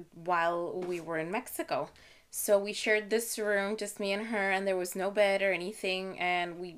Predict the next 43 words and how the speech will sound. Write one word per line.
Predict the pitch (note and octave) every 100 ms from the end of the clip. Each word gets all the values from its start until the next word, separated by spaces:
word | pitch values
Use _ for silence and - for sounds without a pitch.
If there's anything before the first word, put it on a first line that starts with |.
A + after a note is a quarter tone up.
| -
made | F3+ F3+
our | F#3 F#3
own | F3+ F#3+
little | F3+ F3+ E3 D#3+ -
bed | E3 E3
with | E3+ D#3+
a |
bunch | E3 E3+ F3
of |
cou-, | - F3+ E3+ -
a | E3
bunch | D3+ C#3 -
of |
couches, | C#3 C#3+ D3
a | D#3
bunch | D#3+ D#3+
of, | E3 D#3 D#3 - - - - - -
um, | F#3 F3 E3
blankets | F3+ F#3+ F#3 F#3 G3 F#3+ F#3+
on | E3
the | E3+
floor | - - F3+ D#3+ D#3 E3+ F#3 -
and | E3+ D#3+
pillows. | - E3 D#3 C#3+ D3 - - - - - _ _ _ _ _ _ - -
So | - - G#3+ G3+ G3 G3 - - - - - _ _ -
it | A3+ A3
was, | B3 A#3+ A3
uh, | F3+ G#3 - _ _ _ _ _ -
I | A3+
think, | A#3 B3 G4+ G4
nighttime. | A#3 E3 D#3 - - G3 G3
It | G3
was | G3
time | - A#3
for | C#4
bed, | A3+ F#3 D#3+ E3+ E3+
and | E3+ E3 -
I | G3
know | G3+ A#3+
there | C4
was | A#3+ A3
people | A3 G#3 G3 F3
up | E3 E3+ E3+